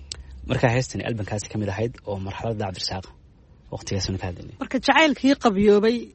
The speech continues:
Speaker 2: nasiib qadar baajiyey, maxaa loola jeedaa?
Speaker 1: Een, de, kulley laba qof oo isku wanaagsan oo dee qadarta alle kala geysan.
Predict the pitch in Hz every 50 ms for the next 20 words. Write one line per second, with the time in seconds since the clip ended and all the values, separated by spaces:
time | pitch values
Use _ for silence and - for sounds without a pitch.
0 | _ - - 233 208 208 - - 294 277 240 220 220 247 254 240 208 247 220 214
1 | 196 190 202 196 190 175 - 202 220 226 208 208 - 285 254 240 233 240 202 -
2 | 190 165 151 151 165 - _ - - - - - - - - - - - - -
3 | - - - 113 110 107 104 104 98 98 98 95 90 - - - - - - -
4 | 113 113 - - - 135 127 123 117 110 101 - - - - - - - - -
5 | - - - - - - - - - 123 135 127 - 107 - - 113 104 - -
6 | 117 107 101 98 - - 113 107 104 107 98 - 98 107 107 - - 85 95 -
7 | - 95 95 92 101 95 - - - -